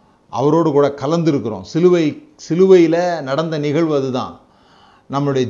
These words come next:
ஜீவனை அவருக்குள்ளாக மறைத்து வைத்திருக்கிறோம். ரெண்டாவது, பைபிள்ல இப்படி சொல்லியிருக்கு, "அவருடைய நாமம் பலத்த துருகம், அதற்குள்ள நம்ம ஓடி என்ன பண்ணுவோம்?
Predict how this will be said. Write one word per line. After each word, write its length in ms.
ஜீவனை 220
அவருக்குள்ளாக 920
மறைத்து 480
வைத்திருக்கிறோம். 500
ரெண்டாவது, 440
பைபிள்ல 320
இப்படி 220
சொல்லியிருக்கு, 640
"அவருடைய 420
நாமம் 580
பலத்த 400
துருகம், 640
அதற்குள்ள 420
நம்ம 200
ஓடி 300
என்ன 80
பண்ணுவோம்? 480